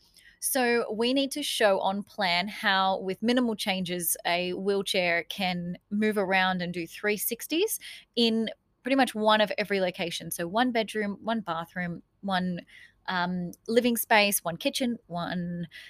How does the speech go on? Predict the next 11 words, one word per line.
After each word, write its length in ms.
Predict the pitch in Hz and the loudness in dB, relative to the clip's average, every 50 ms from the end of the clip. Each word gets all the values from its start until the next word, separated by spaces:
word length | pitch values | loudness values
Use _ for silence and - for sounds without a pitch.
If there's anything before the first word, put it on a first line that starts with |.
| - - _ _ _ | -20 -20 _ _ _
um, 720 | 180 175 165 170 170 170 170 175 170 170 170 170 170 175 - - - | -8 -6 -6 -4 -4 -2 -2 0 0 0 -2 -2 -2 -4 -4 2 4
laundry. 340 | - - 339 202 - - - _ _ _ _ _ _ _ _ _ _ - _ _ _ - - - - - | 6 8 8 8 6 4 0 _ _ _ _ _ _ _ _ _ _ -20 _ _ _ -12 -12 -10 -4 0
So 500 | - - - 294 254 240 240 240 233 220 - - - - - - - - _ | 2 4 6 8 8 8 8 6 4 2 -2 -8 -18 -18 -18 -20 -20 -2 _
because 440 | 262 254 - - - 302 330 320 359 | 2 2 4 4 4 6 6 4 4
of 180 | 349 294 - | 2 0 2
that, 460 | - 202 180 202 - - 175 - - - - - - - - _ _ _ _ _ _ _ - - | 2 4 6 6 4 4 0 -2 -6 -8 -12 -20 -20 -20 -20 _ _ _ _ _ _ _ -4 0
to 320 | - - 254 247 240 220 | 0 2 2 2 2 0
redesign, 1400 | - 220 208 208 214 233 254 262 269 285 262 - 285 269 226 - - 208 196 196 196 185 190 214 269 320 311 - _ _ - _ - | 0 -2 -2 2 4 4 6 6 4 4 2 2 0 0 2 2 4 4 6 6 6 6 6 4 2 0 -2 -6 _ _ -10 _ 2
uh, 280 | 202 196 190 190 - - - | 6 8 8 8 8 6 4
a 100 | 190 190 | 2 2
new 540 | 185 196 214 226 240 233 233 233 226 208 | 2 2 4 4 6 6 6 6 6 4